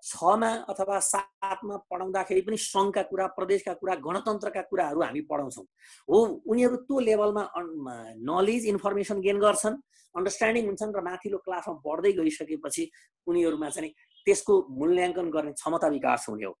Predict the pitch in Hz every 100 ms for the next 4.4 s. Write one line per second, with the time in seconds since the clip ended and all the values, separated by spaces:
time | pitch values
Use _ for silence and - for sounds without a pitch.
0 | _ - 202 - 208 240 214 180 160 180
1 | - _ - 139 190 190 185 202 185 180
2 | 135 107 139 156 160 160 156 175 190 196
3 | - 180 170 175 - 175 175 160 165 -
4 | 147 143 143 143